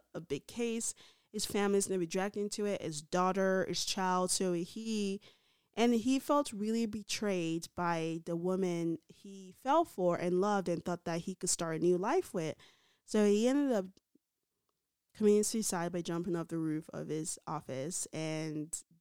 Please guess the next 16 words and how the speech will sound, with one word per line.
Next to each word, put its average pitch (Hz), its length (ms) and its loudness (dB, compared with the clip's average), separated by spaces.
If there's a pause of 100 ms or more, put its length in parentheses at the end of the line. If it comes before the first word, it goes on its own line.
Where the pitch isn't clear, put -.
(220)
so 226 560 2
Hae-sung, 208 680 0
obviously, 180 580 -4
she - 160 -4
lost 196 300 -2
everything 170 600 -8 (560)
for 196 60 -6
the 185 100 4
most 185 220 2
part, 185 380 -2
but 196 100 -2
she, 240 240 -6 (160)
she - 160 -6
had 240 100 0
her 220 100 0
daughter, 160 500 -4